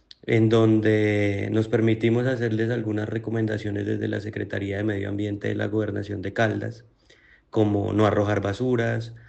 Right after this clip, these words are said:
no parquear en zonas no permitidas, realizar un turismo de contemplación, caminar por los senderos autorizados, revisar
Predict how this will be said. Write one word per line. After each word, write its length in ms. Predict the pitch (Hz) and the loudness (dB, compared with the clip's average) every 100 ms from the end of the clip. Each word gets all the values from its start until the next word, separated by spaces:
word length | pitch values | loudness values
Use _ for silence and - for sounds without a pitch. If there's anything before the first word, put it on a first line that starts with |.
| - _ _ | -20 _ _
no 160 | 110 101 | -4 -2
parquear 400 | 104 101 104 101 | -2 -2 -2 -2
en 80 | |
zonas 340 | 92 107 101 98 | -2 -2 -2 -2
no 160 | 101 | -2
permitidas, 920 | 107 98 95 95 117 120 113 113 113 - _ - - - _ _ | -2 -4 -4 -2 2 4 2 0 -6 -14 _ -20 -20 -20 _ _
realizar 480 | - 110 110 104 101 | 2 4 4 0 -2
un 160 | 101 101 | -2 0
turismo 420 | 113 113 107 110 | 2 4 2 0
de 100 | 110 | 0
contemplación, 1080 | 113 107 107 104 101 98 113 117 113 113 - - - _ - _ | 0 0 -2 -2 -4 -2 0 2 0 -2 -8 -16 -20 _ -20 _
caminar 520 | - 120 113 107 107 104 | 2 4 6 6 2 0
por 120 | 110 | 2
los 160 | 113 | 2
senderos 480 | 113 110 107 101 101 | 2 2 2 2 0
autorizados, 1040 | 110 113 110 104 101 120 120 113 113 113 - - _ - _ _ _ _ - | -2 0 0 0 0 0 2 2 0 -4 -14 -20 _ -20 _ _ _ _ -8
revisar 960 | 117 120 117 113 117 117 113 110 - | 4 6 8 6 4 4 4 0 -6